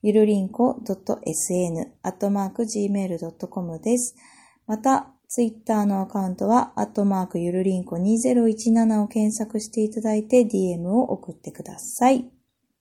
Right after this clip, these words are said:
あとは、ハッシュタグ、ひらがなでゆるりんこ、丸でもお待ちしておりますので、どしどしご意見、ご感想を送ってくださいね、ということと、そうそう、ゆるりんこのスペルは、ワイユーアールユーアールアイエヌシーオーです。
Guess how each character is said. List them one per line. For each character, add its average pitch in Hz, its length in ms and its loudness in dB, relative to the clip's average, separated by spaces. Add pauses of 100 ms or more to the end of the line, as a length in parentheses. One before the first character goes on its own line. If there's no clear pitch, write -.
(760)
あ 262 100 -4
と 269 100 -2
は、 262 100 4
ハ 254 140 0
ッ - 20 0
シ 254 140 -2
ュ - 20 -10
タ 262 140 2
グ、 226 160 0
ひ 220 100 -4
ら 220 120 2
が 220 80 0
な 208 120 0
で 202 120 0
ゆ 185 140 0
る 196 140 -2
り 196 140 -2
ん 185 80 -6
こ、 - 240 -8
丸 170 260 -6
で 196 120 -2
も 262 280 4
お 226 40 0
待 220 220 0
ち 226 80 -8
し - 60 -12
て - 80 -4
お 214 60 0
り 214 80 0
ま 214 140 0
す 214 120 -6
の 208 80 -4
で、 220 140 -2
ど 220 120 -4
し 214 120 -8
ど 214 80 -4
し 208 100 -8
ご 185 140 -2
意 185 60 -2
見、 180 200 -4
ご 180 160 -6
感 175 320 -6
想 170 220 -8
を 196 260 2
送 214 220 -2
っ - 20 -6
て 208 160 -6
く 185 160 -4
だ 170 160 -4
さ 170 240 -6
い 160 160 -10
ね、 233 220 4
と 269 100 6
い 247 140 8
う 233 80 4
こ 208 180 -4
と 180 220 -4
と、 262 380 6
そ 180 200 -6
う 170 40 -6
そ - 280 -8
う、 - 20 -20 (320)
ゆ 240 120 4
る 240 120 6
り 240 140 4
ん 214 80 2
こ 202 220 -2
の 214 140 2
ス 220 120 -8
ペ 208 140 0
ル 190 120 -2
は、 240 240 4 (340)
ワ 233 140 6
イ 233 220 6
ユ 220 200 4
ー - 60 -4
ア 180 180 -4
ー 170 40 -4
ル 170 120 -2
ユ 160 220 -2
ー - 100 -12
ア 220 180 0
ー 226 40 4
ル 233 200 2
ア 226 120 2
イ 214 160 -2
エ 180 140 -4
ヌ 190 180 -2
シ 180 560 -4
ー - 40 -4
オ 156 280 -4
ー - 120 -20
で 240 180 4
す。 - 180 -8